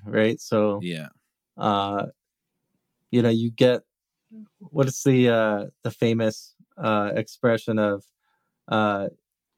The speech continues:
Speaker 1: you know, make, make it easy, make the, make it easy to change and then make the easy change. <laughs>
Speaker 2: Yep.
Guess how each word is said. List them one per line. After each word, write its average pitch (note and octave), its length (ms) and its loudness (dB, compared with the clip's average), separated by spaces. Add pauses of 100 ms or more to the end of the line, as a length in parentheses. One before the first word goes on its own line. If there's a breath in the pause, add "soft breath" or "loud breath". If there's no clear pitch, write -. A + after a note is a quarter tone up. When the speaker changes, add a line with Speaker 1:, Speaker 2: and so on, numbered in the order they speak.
(220)
Speaker 1:
you A#2+ 80 -2
know, G#2 160 2
make, A#2 260 0 (600)
make C3 180 2
it B2 220 2
easy, B2+ 500 2 (220)
make D3 240 4
the, A#2 340 2 (100)
make D3 220 2
it D3+ 80 4
easy C#3+ 220 4
to B2 80 2
change B2 380 -2
and A2 120 0
then G#2 140 2
make G#2 160 -2
the A2 100 -2
easy G#2+ 240 0
change. A2 500 -4 (200)
<laughs> - 500 -4 (1040 soft breath)
Speaker 2:
Yep. G2+ 240 -4